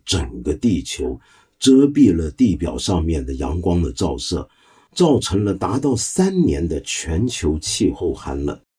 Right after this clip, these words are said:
也就是说，我们今天这集番外一开头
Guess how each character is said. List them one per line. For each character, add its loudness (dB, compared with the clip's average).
也 6
就 6
是 0
说， 2
我 0
们 0
今 0
天 4
这 4
集 -4
番 0
外 -2
一 4
开 -2
头 -4